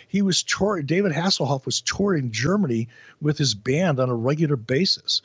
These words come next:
So, Jimmy, you know, I don't wanna be critical 'cause I don't know dick about the music business, and I don't wanna try to pretend I do. But Jimmy did, and Jimmy saw an opportunity. And Hulk Hogan in nineteen ninety-five,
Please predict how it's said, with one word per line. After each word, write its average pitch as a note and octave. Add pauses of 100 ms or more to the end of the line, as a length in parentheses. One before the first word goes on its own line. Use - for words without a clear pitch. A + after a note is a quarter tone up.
(420)
So, -
Jimmy, G3
you F#3+
know, G3
I F#3
don't G3
wanna F3
be D3
critical E3
'cause D3
I G3+
don't F#3
know C3+ (200)
dick -
about A2+
the G#2
music A2+
business, -
and A2
I G#2+
don't A2+
wanna A2+
try A2
to A2
pretend G#2+
I G2+
do. A2 (1300)
But C3 (340)
Jimmy C#3
did, C4 (420)
and C3+
Jimmy B2+
saw D#3+
an E3
opportunity. F3+ (160)
And B2 (180)
Hulk C#3+
Hogan F3+ (120)
in B2
nineteen D#3
ninety-five, D#3